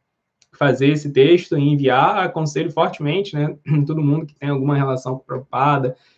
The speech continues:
que, assim, entenda Prabhupada como seu mestre, sua inspiração à vida espiritual, né,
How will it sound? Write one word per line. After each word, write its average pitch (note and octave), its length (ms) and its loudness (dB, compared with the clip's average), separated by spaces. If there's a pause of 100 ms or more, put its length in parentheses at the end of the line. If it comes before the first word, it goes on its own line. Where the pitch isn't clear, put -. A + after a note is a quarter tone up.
(140)
que, C3 380 -2
assim, B2 760 -2
entenda C3+ 320 2
Prabhupada B2+ 420 4
como C3 140 2
seu C3+ 180 4
mestre, C3 300 4
sua C3+ 120 -2
inspiração B2 460 -2
à B2 60 0
vida A#2+ 180 -2
espiritual, B2+ 720 2
né, D3 160 -2